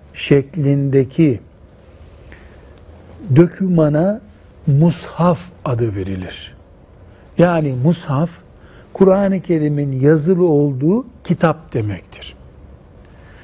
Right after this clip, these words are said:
Bu Kur'an-ı Kerim'in Arapça aslının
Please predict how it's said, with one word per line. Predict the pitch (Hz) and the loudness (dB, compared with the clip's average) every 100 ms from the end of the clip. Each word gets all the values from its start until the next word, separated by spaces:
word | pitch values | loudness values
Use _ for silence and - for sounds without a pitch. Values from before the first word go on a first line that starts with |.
| - - - - | -20 -20 -20 -2
Bu | 208 254 143 - | 4 4 2 0
Kur'an-ı | 185 175 190 180 | 2 2 2 -2
Kerim'in | 165 170 156 143 165 117 - - - - - - - - | -2 0 0 2 0 0 -8 -20 -20 -20 -20 -20 -8 0
Arapça | 156 196 202 - - 120 98 - - - - - - - - - | 2 2 -2 -6 -6 -6 -6 -16 -20 -20 -20 -20 -20 -20 -6 2
aslının | 151 156 - 170 170 180 120 | 2 0 0 2 2 0 -4